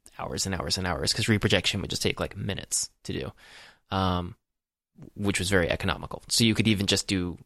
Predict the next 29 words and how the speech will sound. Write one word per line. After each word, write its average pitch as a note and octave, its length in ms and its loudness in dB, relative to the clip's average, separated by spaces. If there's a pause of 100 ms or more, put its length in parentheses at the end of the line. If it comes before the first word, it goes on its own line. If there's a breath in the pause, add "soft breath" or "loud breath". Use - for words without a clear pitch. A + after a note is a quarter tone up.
(140)
uh, F#2 240 -2
the G2+ 80 -4
reprojections F#2+ 800 0
and G2 120 -4
find G2 220 0
out F#2 140 0
if F2+ 100 -4
it F#2 80 -4
was F#2+ 140 -2
working, G2 360 0 (380)
uh, D#2 220 0
before - 200 0
you D#2+ 80 2
went C2 140 -4
and - 80 -8
did F#2+ 120 -2
the - 80 -4
rest. D#2 200 2 (340 loud breath)
Although C#3+ 420 6 (140 soft breath)
we're F3+ 120 4
not G3+ 180 4
here E3 160 6
to C3 100 4
talk C#3+ 220 6
about, G#2+ 460 6 (100)
uh, G2+ 380 6
how A2 240 6
to G#2+ 60 4
make G2+ 440 2